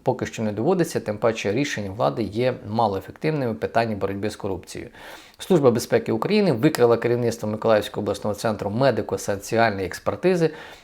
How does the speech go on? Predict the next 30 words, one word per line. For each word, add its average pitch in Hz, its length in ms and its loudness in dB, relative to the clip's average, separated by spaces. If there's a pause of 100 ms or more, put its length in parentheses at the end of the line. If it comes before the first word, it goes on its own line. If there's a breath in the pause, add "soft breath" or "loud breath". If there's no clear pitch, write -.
(100)
на 135 200 4
корупційних 113 560 -2
схемах, 165 400 0
пов'язаних 117 520 2
з 92 80 -8
ухиленням 117 500 -2 (100)
від 156 200 2
мобілізації. 107 760 -2 (320 loud breath)
Слідчі - 480 0
під 113 240 -6
час - 320 0
обшуків 165 500 2
виявили 120 440 4
у 113 180 -4
жінки 165 300 0
понад 123 300 2 (100)
чотириста 175 580 2
п'ятдесят 120 640 0
тисяч - 360 -4
доларів 175 480 6 (300 loud breath)
та 220 120 6
колекцію 147 520 2
ювелірних 113 640 -2
виробів, 175 480 4 (200 loud breath)
які 147 200 0
вона 123 220 4
переховувала 147 760 4
за 151 240 6
різними 110 400 0
адресами. 147 500 2